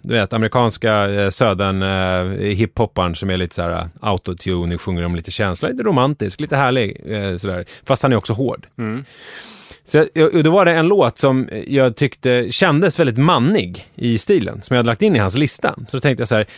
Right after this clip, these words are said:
Speaker 1: "Ska vi gå och lyssna på den här låten?" För då var det ändå att han ville krama mig, så jag fick bära honom. För tidigare har han bara skjutit iväg mig. Men han skrek fortfarande.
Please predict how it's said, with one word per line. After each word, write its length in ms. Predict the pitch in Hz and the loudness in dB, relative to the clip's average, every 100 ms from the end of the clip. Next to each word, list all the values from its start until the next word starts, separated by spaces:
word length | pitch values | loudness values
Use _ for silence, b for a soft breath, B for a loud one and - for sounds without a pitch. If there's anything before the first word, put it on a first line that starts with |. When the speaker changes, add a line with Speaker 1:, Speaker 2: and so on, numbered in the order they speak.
| B | B
Speaker 1:
"Ska 160 | - | -2
vi 100 | 170 | 2
gå 100 | 170 | 4
och 80 | 190 | 6
lyssna 400 | 196 175 - 196 | 6 2 2 0
på 100 | 160 | 2
den 60 | 165 | 4
här 60 | |
låten?" 340 | 190 254 - 117 | 4 4 2 2
För 80 | 170 | 2
då 60 | |
var 120 | 190 | 4
det 60 | 254 | 4
ändå 180 | 202 147 | 2 2
att 80 | 143 | 2
han 100 | 147 | 2
ville 260 | 147 151 147 - | 2 0 -2 -8
krama 560 | - 220 165 139 247 | 0 4 4 4 2
mig, 180 | 113 87 | 0 0
så 100 | 113 | 0
jag 60 | 131 | 0
fick 100 | 143 | 2
bära 340 | 190 156 165 | 4 4 6
honom. 420 | 240 156 85 117 135 | 4 2 0 -4 -4
För 100 | 135 | -2
tidigare 240 | 135 147 180 | 0 4 4
har 40 | |
han 80 | 170 | 4
bara 280 | 131 110 107 | 4 2 0
skjutit 260 | 127 113 | -2 0
iväg 220 | 135 143 | 2 2
mig. 220 | 85 80 104 B B | 0 -6 -8 B B
Men 80 | B | B
han 100 | 139 | 2
skrek 280 | - - - | 2 2 2
fortfarande. 440 | 110 - 90 113 | 0 0 0 0